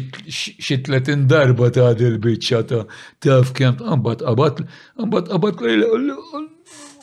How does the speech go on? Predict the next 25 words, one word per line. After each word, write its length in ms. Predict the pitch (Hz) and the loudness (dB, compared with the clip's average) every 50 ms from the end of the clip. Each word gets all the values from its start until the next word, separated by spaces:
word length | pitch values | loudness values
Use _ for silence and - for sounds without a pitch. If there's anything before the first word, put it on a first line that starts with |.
| 247 214 202 196 190 190 | -20 -20 -20 -18 -16 -14
għall-issanti, 1500 | 202 214 214 202 196 208 202 196 202 180 - 226 240 262 269 277 254 170 - - 311 285 285 269 233 180 139 175 156 156 196 | -12 -12 -12 -10 -12 -10 -10 -12 -14 -12 -10 -10 -10 -8 -8 -8 -10 -10 -8 -8 -6 -6 -4 -4 -4 -4 -2 0 0 0 0
u 160 | 214 - 143 | 2 2 2
li, 220 | 123 156 180 139 117 | 2 2 2 2 2
li 140 | 123 123 120 | 0 0 0
l-istess 480 | 123 123 120 - - - 127 131 - 131 | 0 -2 -2 -2 -4 -4 -4 -2 -2 0
għamil 380 | 123 123 123 131 135 139 147 | 0 2 2 2 2 2 2
l-ewwel 340 | 143 139 139 143 147 143 135 127 | 2 2 2 2 2 2 2 2
biċċa, 320 | 135 139 131 - 214 190 175 | 0 0 -2 -4 -4 -2 0
u 100 | 170 175 | 0 0
nafx 220 | 175 - - - | 0 -2 -6 -4
kemm 220 | 135 135 131 131 131 | -2 2 2 4 4
il-darba 400 | 131 127 131 131 127 123 127 127 | 2 2 2 0 0 0 0 0
għamilnija. 540 | 127 127 131 131 135 135 139 139 147 156 165 - - _ _ - - - - - - - - | 0 2 2 2 2 2 0 0 0 -2 -4 -6 -8 _ _ -20 -20 -20 -20 -20 -10 -2 -2
U 80 | 214 165 | 0 0
dik 160 | - 226 170 - | 0 -2 0 0
kellha 240 | 185 165 170 170 160 | 2 2 4 2 2
strofa 440 | - - 196 196 185 175 - 226 214 | 0 0 0 2 2 0 0 0 0
oħra. 240 | 151 117 127 107 104 101 92 - - - - - - - - - - 202 | 0 0 0 0 -2 -4 -6 -8 -16 -20 -20 -20 -20 -20 -18 -10 -4 -2
Imma 240 | 202 196 208 208 190 | 0 0 2 0 0
l-programm 560 | - - 190 175 151 165 240 226 190 165 139 | 0 0 -2 -2 0 0 0 0 0 0 -2
tant 220 | - 254 226 180 - | -2 -4 -4 -4 -2
kien 160 | - 175 160 139 127 | -2 -2 -2 0 0
high 240 | - 160 151 147 139 127 | 0 0 2 2 2 2
rated 420 | 113 110 107 - - 104 110 110 - - _ _ _ _ _ _ _ _ _ _ _ _ _ _ _ _ _ - 165 | 2 0 -2 -2 -4 -6 -6 -8 -10 -20 _ _ _ _ _ _ _ _ _ _ _ _ _ _ _ _ _ -6 -4
li 480 | 170 190 180 175 170 175 180 170 147 | -2 0 2 2 2 0 -2 -6 -12